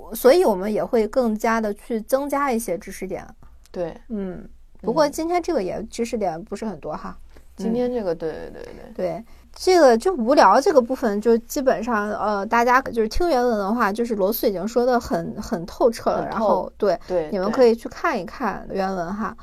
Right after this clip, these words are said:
Speaker 2: 对。等一下，我还想
Speaker 1: 嗯。
Speaker 2: 推荐一本那个韩炳哲的《倦怠社会》。
Speaker 1: 啊，啊，啊，
Speaker 2: 对，对，对，
Speaker 1: 啊。
Speaker 2: 那本书我会觉得是罗素这个书的现代版本，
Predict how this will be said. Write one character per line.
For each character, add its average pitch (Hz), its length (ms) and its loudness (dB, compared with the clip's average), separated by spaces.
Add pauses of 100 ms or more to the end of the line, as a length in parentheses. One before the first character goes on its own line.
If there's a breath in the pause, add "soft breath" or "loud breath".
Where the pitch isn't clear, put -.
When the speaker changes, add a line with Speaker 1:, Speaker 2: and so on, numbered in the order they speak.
(120)
Speaker 2:
对。 226 60 -4
等 196 140 0
一 208 40 -4
下， 220 120 0
我 190 140 4
还 214 160 -2
想 233 140 0
Speaker 1:
嗯。 240 120 -8
Speaker 2:
推 262 200 -2
荐 240 280 2
一 185 120 -6
本 143 320 -2
那 185 160 -2
个 131 260 -4
韩 190 240 -2
炳 220 220 -6
哲 160 180 0
的 185 180 2
《倦 226 180 -2
怠 226 180 0
社 233 200 -2
会》。 240 320 -2 (400)
Speaker 1:
啊， 247 60 0
啊， 220 200 -2
啊， 214 180 -4
Speaker 2:
对， 254 120 8
对， 214 180 4
对， 214 120 -2
Speaker 1:
啊。 208 140 -6
Speaker 2:
那 339 160 0
本 208 220 2
书 277 260 -2
我 240 140 4
会 247 180 2
觉 202 120 -2
得 214 120 -2
是 240 260 -2
罗 170 300 0
素 254 300 -4
这 254 260 -2
个 98 560 0 (280 soft breath)
书 254 400 -2
的 180 360 2
现 269 380 0
代 294 200 6
版 - 240 0
本， 175 200 0